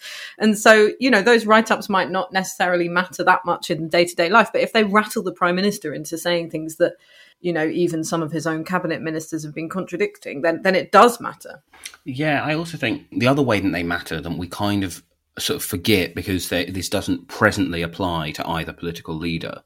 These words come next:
Speaker 2: is that they matter because they keep the parliamentary party happy. David Cameron once, I actually can't remember now if it was three or four, but David Cameron once said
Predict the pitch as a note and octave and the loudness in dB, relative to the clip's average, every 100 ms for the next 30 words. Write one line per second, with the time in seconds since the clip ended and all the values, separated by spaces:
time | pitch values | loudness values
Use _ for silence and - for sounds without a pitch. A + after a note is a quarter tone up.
0 | _ _ _ - - A2 F#2 A2 C3+ A#2 | _ _ _ -12 0 0 2 0 2 2
1 | A2 A#2 - B2 - G2+ - F#2+ F#2+ F2 | 4 2 0 -6 -4 -4 0 0 0 -4
2 | _ _ - - G#2 F#2 - F#2+ - - | _ _ -12 -8 -6 -8 -6 -8 -8 -4
3 | F#2+ F#2+ A2+ C3 G#2 F2 E2+ D#2+ - D2 | -2 0 0 0 -2 -6 -6 -8 -8 -8
4 | D#2+ D#2 - D2 D2 - _ _ _ _ | -8 -10 -6 -6 -6 -12 _ _ _ _
5 | _ - C3 A2+ A#2+ A#2+ G#2 F#2+ F2+ F2+ | _ 4 4 4 0 0 2 2 2 0
6 | D#2 - - - - - E2+ D#2+ - F#2 | -2 -6 -6 -8 -14 -10 -8 -8 -8 -6
7 | F2 E2+ E2 D#2 D#2 - - - D#2 D#2 | -6 -6 -4 -6 -8 -12 -10 -8 -8 -8
8 | - E2 E2+ A2 G#2 - G2+ F2+ F2 E2 | -8 -6 -2 0 -2 -4 -4 -4 -4 -8
9 | - E2 D2+ | -6 -8 -8